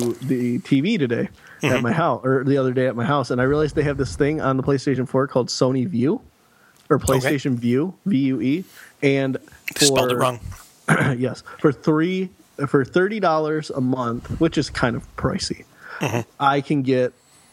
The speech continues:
Speaker 1: Fox Sports One, Big Ten Network,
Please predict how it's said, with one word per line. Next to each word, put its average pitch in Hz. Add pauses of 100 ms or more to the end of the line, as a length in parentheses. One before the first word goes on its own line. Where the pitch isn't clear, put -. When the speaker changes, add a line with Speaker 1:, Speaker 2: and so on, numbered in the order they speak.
(260)
Speaker 1:
Fox 127
Sports 120
One, 120 (600)
Big 131
Ten 123
Network, 117